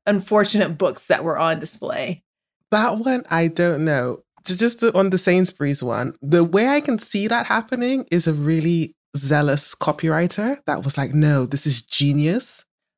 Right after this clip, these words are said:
Speaker 2: And then
Speaker 1: Okay.
Speaker 2: no context with the imagery.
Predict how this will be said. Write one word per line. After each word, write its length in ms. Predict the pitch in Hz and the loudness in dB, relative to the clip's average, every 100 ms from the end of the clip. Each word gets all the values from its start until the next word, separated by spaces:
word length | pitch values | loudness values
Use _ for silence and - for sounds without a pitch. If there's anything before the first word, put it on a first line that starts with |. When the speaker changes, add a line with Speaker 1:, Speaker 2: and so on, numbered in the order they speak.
| _ | _
Speaker 2:
And 160 | 156 151 | 0 4
then 180 | 151 147 | 4 2
Speaker 1:
Okay. 140 | - _ _ _ - | -2 _ _ _ 2
Speaker 2:
no 200 | 156 160 | 6 6
context 520 | 160 160 151 147 - | 4 2 2 -2 -4
with 100 | 139 | -4
the 80 | 113 | -2
imagery. 580 | 131 107 - 85 123 | -2 -4 -6 -4 -6